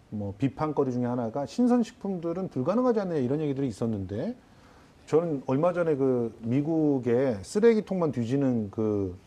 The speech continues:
어, 분들을 그 조명한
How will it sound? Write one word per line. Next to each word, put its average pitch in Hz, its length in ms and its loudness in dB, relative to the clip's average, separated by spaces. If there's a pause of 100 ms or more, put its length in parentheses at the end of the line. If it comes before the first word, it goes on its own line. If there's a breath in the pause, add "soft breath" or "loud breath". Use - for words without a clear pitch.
(420)
어, 101 300 -4
분들을 120 1040 2 (100)
그 98 140 -8
조명한 127 680 0